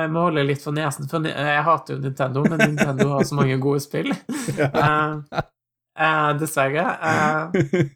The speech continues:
Speaker 2: <laughs>
Speaker 1: eh, Se-, Se-, Sega bu-, burde vunnet et par konsolkriger, ja,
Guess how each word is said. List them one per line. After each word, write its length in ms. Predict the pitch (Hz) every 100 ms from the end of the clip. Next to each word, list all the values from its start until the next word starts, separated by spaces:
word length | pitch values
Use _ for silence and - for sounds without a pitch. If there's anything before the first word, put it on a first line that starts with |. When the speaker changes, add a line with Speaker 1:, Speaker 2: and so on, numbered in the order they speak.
| _
Speaker 2:
<laughs> 600 | _ _ _ _ _ 135
Speaker 1:
eh, 380 | 135 135 127 127
Se-, 460 | 131 - 127 131 143
Se-, 500 | - - 147 135 139
Sega 340 | 139 143 135 139
bu-, 180 | 147 156
burde 320 | 139 147 131
vunnet 460 | 135 139 123 123 131
et 80 | 139
par 160 | 135 123
konsolkriger, 720 | 127 131 120 123 139 131 160
ja, 160 | 151